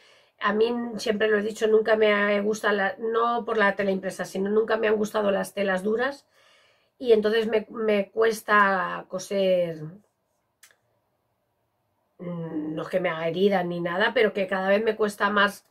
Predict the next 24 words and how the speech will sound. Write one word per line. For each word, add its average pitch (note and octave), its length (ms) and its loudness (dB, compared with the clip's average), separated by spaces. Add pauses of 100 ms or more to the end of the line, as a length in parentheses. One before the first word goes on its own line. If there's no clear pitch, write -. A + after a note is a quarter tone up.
retomar F#3+ 800 -2
la, E3 840 -2 (380)
la F#3+ 240 -2
costura G3 380 0
en G3 100 2
telas, E3+ 600 -4
en F3+ 180 -10
telas F3 260 -8
gruesas. D3+ 460 -12 (280)
Que F3+ 120 -6
lo E3 100 -2
mismo F3+ 300 -2
que F#3+ 100 0
me F#3 160 0
cuesta F#3 480 0
en, F3 880 -2 (520)
en F3+ 280 -2
un F#3+ 60 0
impreso, G3 400 -2
me G#3 120 0
cuesta F3 260 -6
en F3 100 -4
un F3+ 160 -4
Dimension, G#3 600 -2